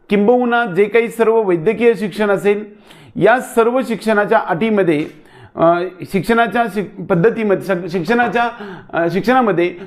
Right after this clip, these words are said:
तुम्हाला कसल्याही प्रकारचं फी मा-, फीज लागणार नाही. शंभर टक्के ज्या पालकांच्या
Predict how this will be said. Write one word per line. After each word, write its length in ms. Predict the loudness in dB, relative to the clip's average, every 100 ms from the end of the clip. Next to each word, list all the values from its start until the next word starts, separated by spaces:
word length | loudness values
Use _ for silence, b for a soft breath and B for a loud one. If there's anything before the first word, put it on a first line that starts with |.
| -2
तुम्हाला 360 | 0 2 0 -2
कसल्याही 480 | -4 -2 2 2 2
प्रकारचं 680 | 0 0 -2 -2 -2 -2 -4 -10 B B B -6 2
फी 180 | 2
मा-, 280 | 4 0 -2 -4
फीज 300 | 0 2 2 2
लागणार 380 | 2 2 0
नाही. 180 | -2 -6 -8 B B
शंभर 580 | -2 0 2 4 2 2
टक्के 500 | -2 -2 -4 -6 -8 -2
ज्या 260 | 2 2 2
पालकांच्या 880 | 0 -2 -2 -4 -4 -4 -2 -2